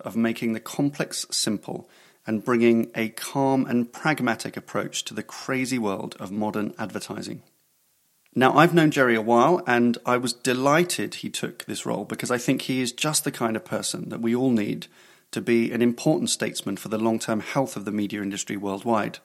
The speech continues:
Jerry was previously media director at Mondelez, based in Zurich,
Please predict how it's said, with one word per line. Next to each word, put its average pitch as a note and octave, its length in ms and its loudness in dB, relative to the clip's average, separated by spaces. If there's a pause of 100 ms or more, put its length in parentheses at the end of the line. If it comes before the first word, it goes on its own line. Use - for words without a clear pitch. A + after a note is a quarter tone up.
(720)
Jerry F#3 260 6
was D#3 160 4
previously E3+ 560 0
media C3 320 6
director A2+ 380 2
at A#2 200 -2
Mondelez, C3+ 800 2
based A#2+ 280 0
in A2 100 0
Zurich, G#2 480 -2